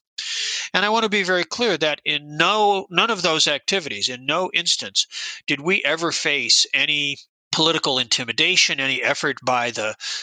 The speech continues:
by the Chinese side to control or shape the message that we were putting forward. You know, this was not a, a propaganda agency or something like that. It's been labeled that. It's been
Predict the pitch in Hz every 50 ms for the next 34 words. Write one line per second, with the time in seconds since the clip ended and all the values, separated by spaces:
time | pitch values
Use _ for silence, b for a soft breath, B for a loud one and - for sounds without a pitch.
0 | B B - 127 120 120 117 - - 160 151 151 147 147 143 131 - - 151 143
1 | 139 135 135 - - 135 127 - - - 135 120 - - - 160 160 160 160 160
2 | 156 156 - - - 107 104 - - - - 165 165 160 160 - - - - 120
3 | 117 135 131 143 - - 165 147 143 139 139 - - B B B B B B B
4 | B B _ - 123 120 120 - 123 127 131 135 127 127 127 127 - - 135 139
5 | 139 139 - - 196 214 233 185 120 92 90 - 107 113 113 117 117 131 127 -
6 | - 147 135 - 143 139 143 147 143 139 127 123 113 - B B B B B B
7 | B B - - - - - 135 123 123 - 151 127 120 135 117 120 135 131 127
8 | 123 117 113 120 127 120 - 131 120 123 - - 135 123 120 120 - 147 127 123
9 | - 131 127 127 123 127 123 - 185 160 135 123 - - - 123 117 120 131 147
10 | 175 170 180 175 160 170 165 160 160 156 135 120 - - - 127 120 117 117